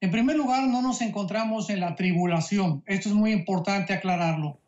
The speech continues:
porque la tribulación o las setenta semanas de Daniel, la semana setenta de Daniel, comienza, de acuerdo a Da-, eh, Daniel nueve, veinticuatro al veintisiete, con la confirmación de un pacto que el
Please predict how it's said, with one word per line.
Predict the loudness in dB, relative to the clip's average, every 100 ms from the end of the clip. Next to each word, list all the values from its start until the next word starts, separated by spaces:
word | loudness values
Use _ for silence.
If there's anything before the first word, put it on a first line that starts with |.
| _ _ _ _
porque | -2 0 0 -2
la | 0 -2 -4
tribulación | -2 0 0 0 0 -2 -2 -2 -4 -4
o | -2 -2 -4 -8
las | -2 -2 -2
setenta | -6 -2 -2 0 -2
semanas | -2 -2 -2 -2 -2 -2
de | -2 0
Daniel, | 0 0 -2 -4
la | -6
semana | -4 -2 0
setenta | -2 -4 -4 -2
de | -2
Daniel, | 0 0 -2 -4 _ _ _ _ _ _
comienza, | 2 4 2 0 -4 -2 -2 -2
de | -4
acuerdo | -4 -2 0 0
a | 0 0 -4 -8
Da-, | -6 -4 -2 -4
eh, | -4 -2
Daniel | 0 0 2
nueve, | 2 2 0
veinticuatro | 0 -2 -2 -4 -2 -2 -2
al | -2
veintisiete, | -2 -2 -2 -2 -4 -2 -6 -6 _ _ _ _ -6
con | -2
la | 0 0
confirmación | 0 0 2 2 2 0 2 2
de | 2
un | 2 0
pacto | -4 -4 -4 -4 -4 -4 -8 -6
que | -2 -2 -2
el | -2 0 -2 -6